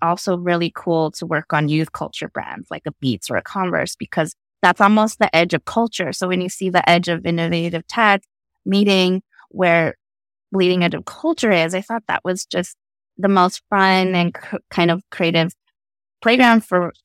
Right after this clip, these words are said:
for my career to be. Um, however, over the years, I, you know, I got savvy to, "Huh, is social <laughs> media really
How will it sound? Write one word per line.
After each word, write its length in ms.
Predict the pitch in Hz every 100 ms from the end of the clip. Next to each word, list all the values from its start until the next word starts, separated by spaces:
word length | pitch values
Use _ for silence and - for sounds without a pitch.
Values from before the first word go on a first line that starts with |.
| -
for 260 | 175 170 - _ -
my 500 | 170 160 156 156 156 - _ -
career 300 | 170 156 151
to 220 | - 147 _
be. 420 | - 190 156 113 - _ - _ -
Um, 240 | 170 175
however, 500 | - 214 254 220 202
over 300 | 185 208 202
the 100 | 190
years, 640 | 180 202 208 180 190 - - _ _ _ _ _ _ _ _ _ -
I, 600 | 165 165 165 170 165 -
you 120 | 180
know, 300 | 170 143 98 - _ _ _
I 60 | -
got 280 | 180 165 -
savvy 380 | 190 160 165 160
to, 440 | - - 165 165 160
"Huh, 300 | - 277 196
is 100 | 185
social 380 | - 202 - 339
<laughs> 20 |
media 400 | 294 226 254 330 247 185
really 480 | 165 165 180 196